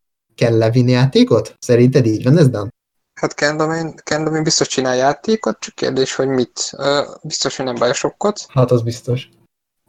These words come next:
Speaker 2: Ö, hát így arról van szó, hogy a Take-Two meghirdette, hogy a Ghost Story Games-hez csinál valami. Most hát álláshirdetést keresnek hozzá.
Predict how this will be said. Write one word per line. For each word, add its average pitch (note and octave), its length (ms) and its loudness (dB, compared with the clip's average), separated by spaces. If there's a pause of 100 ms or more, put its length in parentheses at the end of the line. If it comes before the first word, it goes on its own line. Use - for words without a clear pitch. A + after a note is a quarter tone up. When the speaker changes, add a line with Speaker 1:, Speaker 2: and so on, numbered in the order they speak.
(120)
Speaker 2:
Ö, D3+ 460 2 (680)
hát - 180 -12
így D#3+ 60 2
arról C#3 200 2
van B2+ 140 -10
szó, B2 340 -2
hogy A#2+ 200 -6
a B2+ 40 -2
Take-Two A#2+ 380 -2
meghirdette, A#2+ 840 -4 (260)
hogy - 120 -2
a B2 100 4
Ghost B2 260 0
Story A#2+ 200 -2
Games-hez B2 360 -6
csinál A#2 340 -4
valami. A#2 440 -6 (480)
Most - 180 -6
hát C#3 120 0
álláshirdetést B2 1080 -4
keresnek - 500 -2
hozzá. D#3 480 -4